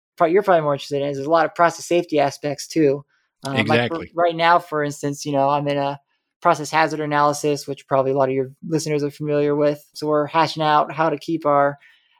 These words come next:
Speaker 1: alkylation units safer. And, you know, there's, like I said, lots of other process safety things like investigations, doing managements of change, things like that.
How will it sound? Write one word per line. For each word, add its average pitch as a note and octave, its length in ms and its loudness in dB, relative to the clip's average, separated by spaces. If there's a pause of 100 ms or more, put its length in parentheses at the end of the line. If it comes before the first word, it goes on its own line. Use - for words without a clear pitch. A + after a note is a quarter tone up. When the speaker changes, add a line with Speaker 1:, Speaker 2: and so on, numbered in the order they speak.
(140)
Speaker 1:
alkylation E3 480 0
units D#3+ 260 -4
safer. F#3 560 2 (200)
And, D#3+ 240 0 (240)
you G3 80 -2
know, F3 260 2
there's, E3 220 -2 (240)
like E3+ 160 -2
I D#3 40 -6
said, D3+ 180 -4
lots F3 280 2
of D#3+ 120 0
other D#3 360 2 (360)
process E3+ 240 2
safety E3+ 300 2
things E3 280 -4
like D3+ 160 0
investigations, D3 1300 0
doing C#3+ 300 0
managements C#3+ 400 -2
of C3 80 -10
change, C#3 560 0
things D3 180 -4
like C#3 140 0
that. C#3 260 -2